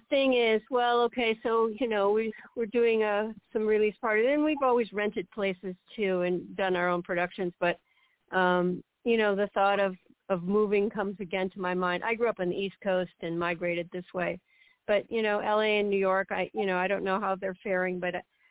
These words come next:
but I, I feel like it might be time to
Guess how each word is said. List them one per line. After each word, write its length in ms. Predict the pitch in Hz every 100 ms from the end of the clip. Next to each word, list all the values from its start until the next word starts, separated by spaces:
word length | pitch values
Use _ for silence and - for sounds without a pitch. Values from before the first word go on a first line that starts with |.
| _ _
but 140 | 190
I, 240 | 185 190 - _
I 80 | 196 185 -
feel 180 | 202
like 240 | 196 180 180 - - -
it 100 | 202
might 240 | 196 180
be 120 | 185 180
time 240 | 196 170 175
to 240 | 190 165